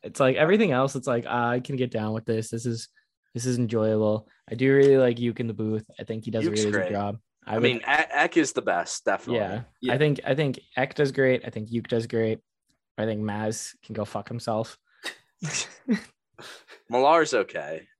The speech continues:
Speaker 1: Yeah, I mean,
Speaker 3: Yeah.
Speaker 1: Millar,
Speaker 3: He's
Speaker 1: I don't
Speaker 3: better
Speaker 1: think
Speaker 3: in
Speaker 1: he
Speaker 3: an
Speaker 1: has
Speaker 3: interview
Speaker 1: quite
Speaker 3: than
Speaker 1: as
Speaker 3: in
Speaker 1: much
Speaker 3: a
Speaker 1: personality as Uke.
Speaker 2: Not, not in the booth. I think for, like, a T V show, like, when he did, uh, what, what was his show on M L B Network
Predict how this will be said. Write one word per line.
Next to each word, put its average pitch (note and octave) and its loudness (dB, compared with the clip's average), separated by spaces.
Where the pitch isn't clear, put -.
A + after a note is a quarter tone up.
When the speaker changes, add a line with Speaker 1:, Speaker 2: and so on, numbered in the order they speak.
Speaker 1:
Yeah, C3 0
I D3+ -4
mean, C#3+ 0
Speaker 3:
Yeah. D3 0
Speaker 1:
Millar, E3 4
Speaker 3:
He's F3 2
Speaker 1:
I - -4
don't G3 8
Speaker 3:
better A3+ 6
Speaker 1:
think G3 6
Speaker 3:
in C3+ 6
Speaker 1:
he - 8
Speaker 3:
an G#3+ 8
Speaker 1:
has F3+ 4
Speaker 3:
interview A#2 0
Speaker 1:
quite D#3+ 4
Speaker 3:
than - 2
Speaker 1:
as A#2+ 0
Speaker 3:
in A#2 -2
Speaker 1:
much A2+ -4
Speaker 3:
a - -12
Speaker 1:
personality G#2+ -4
as F2+ -10
Uke. C2+ -14
Speaker 2:
Not, D3 2
not E3+ 4
in F3 -2
the C#3+ 2
booth. G#2+ -2
I A2 0
think C3+ -4
for, D3 0
like, B2 2
a A2 -2
T - -8
V A2+ -6
show, C3 4
like, A#2 2
when C3 2
he F#3 -6
did, F3+ 4
uh, C#3+ 8
what, C3 2
what D3+ 0
was E3+ 0
his D#3+ 0
show B2 4
on G2+ 0
M G2+ -8
L G2 -6
B F#2 -10
Network D#2+ -12